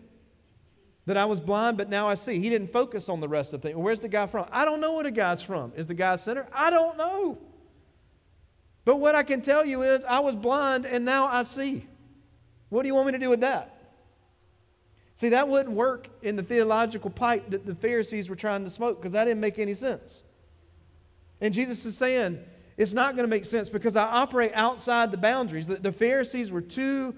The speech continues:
focused on trying to keep theological purity. Can I just tell you, Jesus didn't care about theological purity. He cared about the people. And so he's stepping outside the bounds of religion to reach his people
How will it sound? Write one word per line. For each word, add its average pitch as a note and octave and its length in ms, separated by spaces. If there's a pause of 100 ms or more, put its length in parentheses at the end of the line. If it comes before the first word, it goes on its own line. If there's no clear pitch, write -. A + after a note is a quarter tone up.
(540)
focused B3+ 440
on G3+ 140
trying A3+ 260
to G#3 60
keep A3+ 240
theological A3+ 680
purity. F#3+ 460
Can A3 160
I B3+ 80
just C#4+ 220
tell B3+ 100
you, G#3+ 160
Jesus A3+ 300
didn't G#3 180
care A3 160
about F#3 300
theological F3 440
purity. E3 440 (720)
He G3+ 80
cared A#3+ 240
about G3 220
the C3 80
people. A3 420 (640)
And F3 100
so A3+ 140
he's G3+ 160
stepping B3+ 420
outside A3+ 480
the F3+ 60
bounds G#3+ 460
of F3 100
religion A#3 640 (240)
to A#3 100
reach B3 340
his A#3+ 280
people G3+ 400